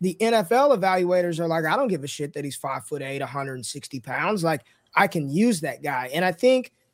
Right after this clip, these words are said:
that's an area where for fantasy, if you're just relying on the draft capital, you can get caught in some traps because you'll be like, "Oh,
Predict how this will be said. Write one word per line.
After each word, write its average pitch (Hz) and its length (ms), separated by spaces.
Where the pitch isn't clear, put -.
that's 202 460
an 208 180
area 185 400
where 170 300
for 165 180
fantasy, 214 720
if 240 240
you're 180 160
just 202 500
relying 180 540
on 180 120
the 156 60
draft 151 340
capital, 208 460
you 175 220
can 180 160
get 165 180
caught 175 220
in 170 80
some 160 160
traps 170 480
because 185 240
you'll 190 100
be 190 80
like, 202 200
"Oh, 262 260